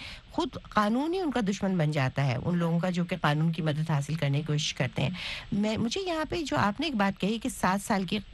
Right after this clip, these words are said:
سزا ہے، اب مثلاً پھر ہم سرگودا والی، اے، واقعے کی طرف آتے ہیں۔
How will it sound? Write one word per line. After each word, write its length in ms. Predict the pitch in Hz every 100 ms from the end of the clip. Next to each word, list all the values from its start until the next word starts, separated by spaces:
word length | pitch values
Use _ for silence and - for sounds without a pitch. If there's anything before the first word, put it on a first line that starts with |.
| -
سزا 360 | - 165 165
ہے، 100 | 156 147 - - -
اب 100 | -
مثلاً 360 | 320 330 415 415 -
پھر 140 | - 330
ہم 80 |
سرگودا 520 | 339 214 180 180 190 294
والی، 380 | 262 208 196 - -
اے، 300 | 160 151 143 - - - - - - - - - -
واقعے 340 | 170 151 185
کی 100 | 196
طرف 260 | 175 160 151
آتے 220 | 117 165
ہیں۔ 240 | 170 -